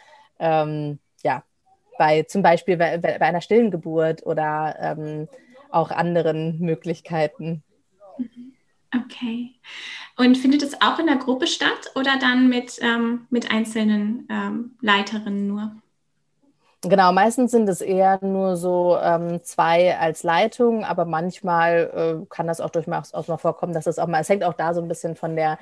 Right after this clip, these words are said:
Speaker 1: Frau ab, ähm, wenn die das möchte. Ich hab's auch schon gesehen, dass das auch manchmal mit noch mehr Leuten gemacht wurde. Also wie groß man die Zeremonie dann aufmacht, das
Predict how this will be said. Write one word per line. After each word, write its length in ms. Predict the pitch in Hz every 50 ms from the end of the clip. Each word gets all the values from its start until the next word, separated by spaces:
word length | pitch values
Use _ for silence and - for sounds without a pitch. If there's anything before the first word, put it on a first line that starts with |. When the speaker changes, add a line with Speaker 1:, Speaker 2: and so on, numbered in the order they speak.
| - - - _
Speaker 1:
Frau 300 | _ - - 160 165 170
ab, 420 | - - 165 160 160 - _ - - -
ähm, 280 | 170 160 160 160 156
wenn 140 | 156 160 165
die 80 | 165 165
das 220 | 170 160 160 -
möchte. 200 | 175 175 170 -
Ich 100 | 180 -
hab's 160 | 170 165 - -
auch 120 | - 165
schon 200 | - 180 175 170
gesehen, 240 | 165 160 160 160 165
dass 100 | 165 160
das 160 | 170 160 -
auch 140 | - 156 -
manchmal 300 | 160 160 160 - 160 160
mit 100 | 160 156 - _ _ _ _ -
noch 140 | 175 160 147
mehr 280 | 170 160 151 151 156
Leuten 500 | 165 165 - - 160 151 151 147 - 156
gemacht 360 | 160 151 151 151 151 - - _ -
wurde. 360 | 143 151 151 147 143 147 143
Also 380 | - - 151 151 156 156 156 156 _ _ _ _ _ _ _ _ _
wie 120 | - 165
groß 300 | - - 170 185 180 -
man 120 | 196 180
die 140 | 180 170 156
Zeremonie 580 | - - 185 170 175 170 170 165 160 160 165 165
dann 300 | 175 160 160 160 160 151 _ _ -
aufmacht, 580 | 165 160 165 165 - 180 160 156 - - -
das 320 | 160 151 - - - _